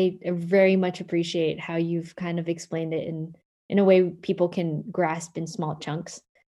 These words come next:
Um, and it's, it sounds so easy. It, like you said, it really is easy, and it's nice to hear how easy it can be. Um, because, you know, yoga and, and meditation and just kind of understanding your feelings and energy, there's a lot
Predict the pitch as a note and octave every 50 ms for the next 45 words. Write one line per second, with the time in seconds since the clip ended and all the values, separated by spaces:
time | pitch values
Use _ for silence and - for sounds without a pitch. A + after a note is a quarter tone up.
0 | _ - E3 D#3+ E3 E3 D#3+ D#3+ D#3 D#3 D#3 - - F3 F3+ F3+ F3 E3+ E3+ -
1 | - - - _ _ _ _ _ - F#3+ F#3+ F#3+ - G3 F3+ F#3 G3 G3+ F#3+ -
2 | - - F3+ E3+ E3+ F3 E3+ B2 D#3 D#3 D#3+ D#3+ F3+ G3 G#3+ A3+ A3+ - - F3+
3 | F3 - - F3 F#3 F#3 F3+ F3+ F#3 - - G3+ F3+ D#3 C#3 D#3+ F3+ F#3+ F3+ F#3
4 | F3+ - F3 F3 E3+ E3+ E3 E3+ D#3+ E3 E3 D#3+ D#3+ D#3+ D#3 D#3 - - E3+ E3
5 | E3+ E3 - - F#3 F3 E3+ E3+ - E3 D#3+ E3 D#3+ D#3+ D#3+ D#3 D#3+ D#3+ D#3+ _
6 | _ _ _ _ _ _ _ - - E3+ E3+ F3 C#3 F#3 F3 E3 E3 E3+ E3 -
7 | - - - - - - D#3 D3 D3 D3+ D#3 D#3+ E3 F3 F#3+ G#3 A#3+ A#3+ - _
8 | _ _ - D#3+ D#3+ D#3+ D#3 D#3 D#3 D#3 D#3 D#3 F3 F3 - G3 F3+ E3+ E3+ E3+
9 | - - _ _ _ _ _ _ _ _ _ _ _ - F#3+ G3+ F#3+ F3 D#3+ E3
10 | F3 E3+ F#3+ G3 G3 F#3+ F#3+ G3 F#3+ F#3 F#3 F3+ F3 E3 - - E3+ E3 D#3+ D#3
11 | D3+ E3 D#3+ D#3+ E3 D#3+ D#3+ E3 D#3 - A3 G#3+ G3+ G#3 - G3 F#3 F3+ F3 E3+
12 | - E3+ E3 D#3+ D#3 F3 E3+ - G3 F#3 F#3+ F#3+ F3+ - F3 F3 E3+ E3+ E3+ -
13 | E3 D#3 D#3+ E3 E3 D#3+ D#3 D#3 D#3 - - E3 E3 D#3+ D#3+ D#3+ E3 E3 D#3+ D#3
14 | D#3 D#3 D#3 D#3+ E3+ E3+ F3 G3+ G#3 G3+ G3+ G3 G3+ G3 G3+ G3 F#3 E3+ D#3+ E3+
15 | F3 F3 -